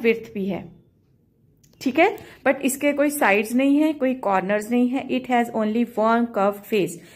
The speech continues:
इसका सिर्फ एक कर्व्ड फेस होगा, ठीक है। इस तरह से हम इसे कर्व्ड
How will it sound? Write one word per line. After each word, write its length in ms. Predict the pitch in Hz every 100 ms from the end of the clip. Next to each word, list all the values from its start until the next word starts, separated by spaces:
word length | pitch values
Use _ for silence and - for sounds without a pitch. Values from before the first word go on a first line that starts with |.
| - -
इसका 240 | - 262
सिर्फ 400 | 262 254 277 -
एक 300 | 247 254 262
कर्व्ड 320 | 233 233 269 - -
फेस 280 | 196 185 185
होगा, 240 | - - - _ _
ठीक 120 | 233
है। 60 | 302
इस 240 | - 240 -
तरह 180 | 202
से 160 | 202 226
हम 240 | 220 220 220
इसे 220 | 202 262 277
कर्व्ड 220 | 220 214